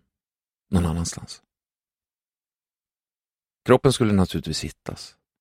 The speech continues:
Det gjorde ingenting så länge han själv undgick upptäckt. Uppgiften var alldeles för viktig. Försiktigt gick han tillbaka upp för den branta och steniga stigen.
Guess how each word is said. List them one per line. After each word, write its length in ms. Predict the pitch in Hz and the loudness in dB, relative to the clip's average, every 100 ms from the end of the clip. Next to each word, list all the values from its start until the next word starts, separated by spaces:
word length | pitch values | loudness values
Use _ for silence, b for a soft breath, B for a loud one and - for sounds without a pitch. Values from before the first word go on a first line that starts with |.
| _ _ _ _ _ _ _ _ _ _ _ _ _ - | _ _ _ _ _ _ _ _ _ _ _ _ _ -10
Det 100 | 78 | -6
gjorde 260 | 73 71 | -4 -4
ingenting 340 | 87 90 87 78 | -6 -4 -2 2
så 100 | 101 | 4
länge 220 | 90 85 | 4 4
han 120 | 80 | 2
själv 320 | - 82 95 | 2 0 2
undgick 320 | 98 90 78 | 0 0 -2
upptäckt. 500 | 80 - - - - - _ _ _ _ _ _ _ _ _ _ | -4 -6 -8 -12 -14 -20 _ _ _ _ _ _ _ _ _ _
Uppgiften 600 | - 107 101 87 - 110 98 | 4 4 4 2 2 0 2
var 220 | 87 87 87 | 0 -2 -2
alldeles 380 | - 85 82 - | 0 0 -2 -4
för 100 | 101 | -6
viktig. 400 | 92 - - _ _ _ _ _ _ _ _ _ _ _ _ _ _ _ _ _ _ _ - | -8 -12 -20 _ _ _ _ _ _ _ _ _ _ _ _ _ _ _ _ _ _ _ 2
Försiktigt 440 | 135 160 147 120 | 4 4 2 2
gick 140 | 107 101 | 2 2
han 100 | 87 | 2
tillbaka 400 | 87 80 73 - | 4 2 2 -2
upp 140 | - | -2
för 100 | - | 0
den 120 | 82 | 0
branta 440 | 85 92 73 - 80 | 2 2 0 -4 -6
och 80 | 80 | -4
steniga 400 | - 80 62 80 | -2 -2 -4 -10
stigen. 440 | - 55 - - | -12 -14 -16 -20